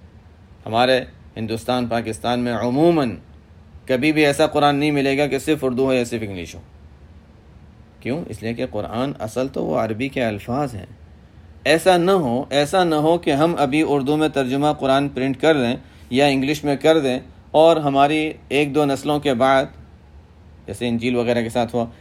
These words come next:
ایک دو نسلوں کے بعد ہمارے دو تین نسلیں گزر جائیں اور لوگ یہ سمجھنے لگے، "اچھا، انگلش والا قرآن، انگلش والا قرآن، انگلش کا قرآن ہے۔"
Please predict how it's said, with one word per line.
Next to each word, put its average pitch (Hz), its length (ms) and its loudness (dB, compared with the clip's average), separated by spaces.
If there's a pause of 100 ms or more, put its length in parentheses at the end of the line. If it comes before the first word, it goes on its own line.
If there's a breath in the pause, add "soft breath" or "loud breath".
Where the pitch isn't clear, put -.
(160 loud breath)
ایک 147 260 2
دو 160 100 6
نسلوں 147 340 0
کے 147 140 0
بعد 139 260 4
ہمارے 139 480 2 (380)
دو 135 300 2
تین 143 280 0
نسلیں 135 300 0
گزر 127 300 2
جائیں 139 240 2
اور 135 140 4
لوگ 127 260 0
یہ 135 60 0
سمجھنے 127 360 -2
لگے، 131 240 -2
"اچھا، 127 240 -2
انگلش 117 340 -6
والا 104 180 -4
قرآن، 98 300 -6
انگلش 104 300 -10
والا 95 180 -6
قرآن، 90 320 -8
انگلش 117 280 -4
کا 104 100 -4
قرآن 87 320 -6
ہے۔" 78 80 -14